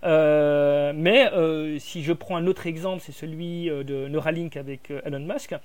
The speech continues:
qui, euh, dit, « Bah tiens, on va intégrer, euh, donc, euh, une puce dans le cerveau pour être capable, euh, vraiment de pouvoir, euh,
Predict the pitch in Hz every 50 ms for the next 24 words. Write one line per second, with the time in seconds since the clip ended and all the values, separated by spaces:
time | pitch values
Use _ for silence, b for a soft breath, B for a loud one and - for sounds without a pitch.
0 | B B B B B B B B 175 160 156 - 208 220 220 220 220 214 - -
1 | 180 156 147 151 190 196 202 202 - 233 240 202 160 151 143 151 156 170 160 -
2 | - 185 165 170 156 165 175 175 180 175 160 131 - - 143 131 135 147 143 139
3 | 143 131 - - 147 143 135 135 135 131 131 131 131 131 131 131 - 151 147 -
4 | - - 208 185 151 160 151 147 143 - 185 165 147 143 160 180 175 170 165 165
5 | - - 160 165 156 143 - 151 139 - 160 151 - - 180 175 175 156 147 131
6 | 120 - - - - - - - - - - - - - - - - 135 135 135
7 | 135 131 127 123 156 160 165 170 175 175 170 160 147 135 110 - 147 139 156 156
8 | 160 165 170 160 - 151